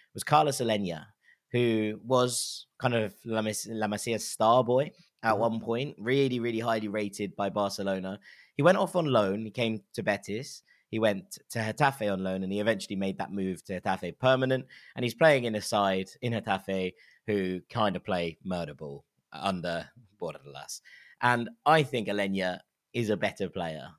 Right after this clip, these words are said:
Speaker 1: than that. And I think what we see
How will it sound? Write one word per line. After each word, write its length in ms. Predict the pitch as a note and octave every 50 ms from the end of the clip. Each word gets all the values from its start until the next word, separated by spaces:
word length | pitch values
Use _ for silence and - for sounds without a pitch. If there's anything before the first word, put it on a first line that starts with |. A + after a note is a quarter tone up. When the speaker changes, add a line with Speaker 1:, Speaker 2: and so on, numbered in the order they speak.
| G#2 G#2+ F#2+
Speaker 1:
than 140 | F2+ E2 D#2
that. 200 | D2 D2 - - _ -
And 380 | G#2 G#2+ A2 A2 A2+ G#2 G2 - - - - - _ _ _ _ _ _ _ _ _ _ -
I 60 | C#3+
think 260 | C3+ F3+ F3 E3 -
what 140 | D#3 D3+ - - - - G2
we 120 | C#3+ C#3
see 500 | B2 - - E3 E3+ E3+ D#3 D3+ - -